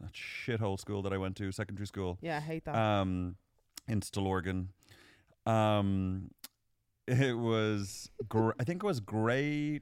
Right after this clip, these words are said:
Speaker 1: trousers.
Speaker 2: I was just about to say it was gonna be grey. I bet you it was grey.
Speaker 1: Grey.
Speaker 2: Seems like a grey
Speaker 1: grey
Speaker 2: school.
Speaker 1: and mis-, like a pr-, the, the colour of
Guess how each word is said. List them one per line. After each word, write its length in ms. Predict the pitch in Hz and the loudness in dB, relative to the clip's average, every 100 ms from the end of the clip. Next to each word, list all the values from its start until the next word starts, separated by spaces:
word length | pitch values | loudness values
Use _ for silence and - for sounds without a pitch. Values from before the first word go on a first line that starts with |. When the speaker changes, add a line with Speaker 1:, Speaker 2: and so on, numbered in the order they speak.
| - | -8
Speaker 1:
trousers. 500 | - 120 120 117 156 | -2 2 2 2 4
Speaker 2:
I 80 | |
was 220 | 190 104 98 | 4 4 0
just 240 | 202 190 | -2 0
about 140 | 202 180 | 0 0
to 40 | |
say 80 | 185 | 0
it 40 | |
was 100 | 170 | 0
gonna 140 | 175 170 | -2 -4
be 80 | 156 | -4
grey. 400 | 160 156 147 151 | -2 0 0 0
I 60 | |
bet 220 | 151 156 175 | -2 -4 -4
you 20 | |
it 60 | |
was 100 | 165 | -8
grey. 540 | 135 156 151 143 143 131 | -8 -4 -2 -2 -4 -6
Speaker 1:
Grey. 540 | 113 113 113 110 107 104 | 0 4 6 6 6 4
Speaker 2:
Seems 160 | 95 | 2
like 120 | 170 | 0
a 40 | 160 | -4
grey 320 | 156 156 98 | -2 2 4
Speaker 1:
grey 260 | 98 101 101 | 4 4 4
Speaker 2:
school. 160 | 101 98 | 4 4
Speaker 1:
and 80 | |
mis-, 160 | 98 98 | 4 2
like 160 | 113 107 | 0 0
a 60 | |
pr-, 200 | - - | -4 -8
the, 240 | 123 113 - | -4 -4 -4
the 80 | - | -4
colour 300 | 107 - | -2 0
of 60 | 127 | 0